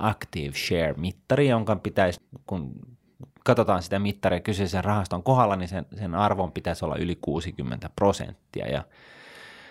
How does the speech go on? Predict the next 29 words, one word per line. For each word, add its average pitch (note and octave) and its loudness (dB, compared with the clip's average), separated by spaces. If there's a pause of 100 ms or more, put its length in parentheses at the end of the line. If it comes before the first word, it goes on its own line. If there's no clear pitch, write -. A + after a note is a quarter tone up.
(220)
Suomessa, C#3 6
niin, B2+ 2
niin A#2+ 2 (400)
onko B2 0
se C3+ 2
nyt B2 0
näin, C3 6
että A2 4
suunnilleen A2 6
yli A#2+ 8
puolet A2 4
Suomeen F#2+ 2
sijoittavista D#2+ -2
suomalaisista D#2+ -2
aktiivista - -2
rahastoista, E2+ -2
niin B1+ -6 (180)
niitten, D#2+ -4 (140)
niitten E2+ -4
active D#2 -4
share C#2 -4
on D2 -4 (100)
alle F2+ 4
kolmenkymmenen. C2+ 0
Elikkä E2+ -2
tässä G2+ 2
ei G#2 2
pienestä A2 2
hienosäädöstä F#2+ 2